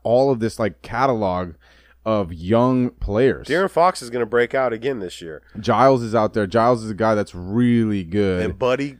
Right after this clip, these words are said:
Speaker 2: Buddy gets buckets. That's
Speaker 1: He
Speaker 2: gonna be
Speaker 1: does.
Speaker 2: his
Speaker 1: He does.
Speaker 2: nickname.
Speaker 1: And, and don't, Bogdan Bogdanovic.
Speaker 2: I got him. No, I got Bojan.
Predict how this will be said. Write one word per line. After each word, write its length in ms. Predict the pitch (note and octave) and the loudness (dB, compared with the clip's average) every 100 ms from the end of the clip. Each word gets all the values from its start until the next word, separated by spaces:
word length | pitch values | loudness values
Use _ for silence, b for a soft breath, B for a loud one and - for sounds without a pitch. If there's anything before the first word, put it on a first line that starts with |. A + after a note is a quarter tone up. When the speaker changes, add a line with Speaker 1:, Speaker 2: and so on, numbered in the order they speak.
| _ | _
Speaker 2:
Buddy 380 | G#2 C3 C#3+ D#3+ | 0 0 2 -2
gets 300 | C3 D3+ A#2+ | -2 -2 -4
buckets. 600 | G#2 B2 A2+ F#2 D#2 - | 2 2 2 -4 -14 -6
That's 220 | A2 G2 | -6 2
Speaker 1:
He 40 | |
Speaker 2:
gonna 160 | G#2+ F#2 | 2 2
be 80 | B2 | 0
Speaker 1:
does. 160 | B2 A#2 | -2 -4
Speaker 2:
his 80 | A2+ | -2
Speaker 1:
He 80 | G#2+ | 0
does. 260 | A#2+ B2 | 4 4
Speaker 2:
nickname. 80 | B2+ | 4
Speaker 1:
And, 80 | B2+ | 2
and 160 | C3 A#2+ | 2 2
don't, 240 | D3 - | 0 2
Bogdan 440 | C#3+ F3+ F#3+ G#3 | 4 6 4 2
Bogdanovic. 720 | F#3 F3 D#3+ F3 A#2 F2 - - | 2 4 2 0 -2 -6 -14 -8
Speaker 2:
I 120 | A#2+ | -4
got 220 | B2+ C#3+ | 0 0
him. 320 | E3+ C3 D2+ - | 0 -4 -6 -2
No, 160 | D3 | 2
I 80 | C#3 | 4
got 160 | D#3 B2+ | 4 4
Bojan. 420 | C3 A#2+ E2+ | 2 0 -4